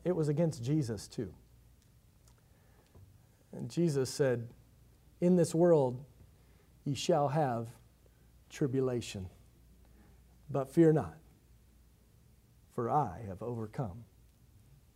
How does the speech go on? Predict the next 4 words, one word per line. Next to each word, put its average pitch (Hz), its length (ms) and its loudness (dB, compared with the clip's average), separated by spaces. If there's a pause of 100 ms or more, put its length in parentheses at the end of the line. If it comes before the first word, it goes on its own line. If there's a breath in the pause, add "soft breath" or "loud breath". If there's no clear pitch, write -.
(340)
the 117 100 -8
world." 98 320 -14 (3250)
Our 196 180 8
responsibility 120 1000 -2